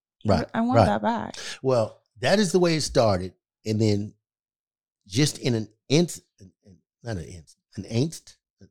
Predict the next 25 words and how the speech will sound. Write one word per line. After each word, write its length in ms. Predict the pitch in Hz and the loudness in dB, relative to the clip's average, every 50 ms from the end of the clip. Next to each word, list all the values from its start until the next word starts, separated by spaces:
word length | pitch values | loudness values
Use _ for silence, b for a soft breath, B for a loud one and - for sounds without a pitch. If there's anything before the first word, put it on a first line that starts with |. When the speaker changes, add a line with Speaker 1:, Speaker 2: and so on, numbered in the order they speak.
| _ _ - | _ _ -12
Speaker 1:
I, 100 | 101 98 - - | -12 -10 -8 -6
I 60 | 104 | -6
don't 100 | 90 82 | -6 -6
know 80 | 76 76 | -8 -12
the 100 | 73 85 | -16 -18
right 160 | 82 78 - | -18 -20 -20
word. 160 | - - _ _ _ b b b b b b b b | -20 -20 _ _ _ b b b b b b b b
Speaker 2:
Mm-hmm. 180 | - - - | -16 -8 -2
Speaker 1:
In 80 | 117 110 | 0 0
an 100 | 110 113 - - | 0 -2 -4 -4
effort 340 | - 151 160 - 139 104 - | -2 -2 0 0 -2 -4 -4
to 80 | - 107 | -6 -8
get 300 | 92 107 - - 98 85 | -6 -8 -8 -10 -8 -2
back 360 | - 120 127 135 - - - - | 0 2 2 0 -2 -6 -10 -8
to 100 | - 95 | -8 -6
just 280 | 82 95 113 110 - - | -4 -4 -4 -4 -4 -8
the 80 | 95 | -14
broadcast 680 | 80 92 95 98 107 110 113 - - 123 120 120 110 104 | -12 -10 -8 -6 -6 -8 -8 -8 -8 -6 -6 -6 -8 -8
or 120 | 98 95 | -8 -8
the 100 | 82 95 | -8 -8
Speaker 2:
Yeah. 280 | 104 214 - 113 110 113 | -6 -2 -2 -2 -2 -2
Speaker 1:
podcast, 380 | - 95 123 113 110 107 - - | -4 -4 -4 -4 -4 -6 -8 -8
we 80 | - 92 | -10 -10
started 380 | - - 110 92 90 87 78 | -6 -4 -4 -4 -4 -6 -8
here. 220 | - 98 85 76 | -10 -12 -14 -14